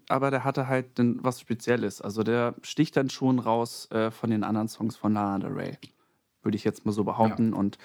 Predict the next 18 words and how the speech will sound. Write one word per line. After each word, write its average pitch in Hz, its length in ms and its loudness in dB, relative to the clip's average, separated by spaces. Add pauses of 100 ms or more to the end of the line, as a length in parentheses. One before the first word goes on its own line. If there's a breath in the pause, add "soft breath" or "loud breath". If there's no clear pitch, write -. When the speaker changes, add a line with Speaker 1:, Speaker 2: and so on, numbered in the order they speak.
(580 loud breath)
Speaker 1:
ähm, 104 540 2 (680)
ja, 127 240 4
der 127 120 0
geht 120 180 0
sofort 113 500 0
los 170 380 4
mit 147 100 6
dem 131 80 2
Refrain. 143 380 0
Es - 140 -4
gibt 123 140 -4
kein 117 200 2
Intro, 156 400 2
kein 113 280 0
gar 131 220 0
nix, 180 320 -4
sondern, 123 500 2
äh, 117 300 0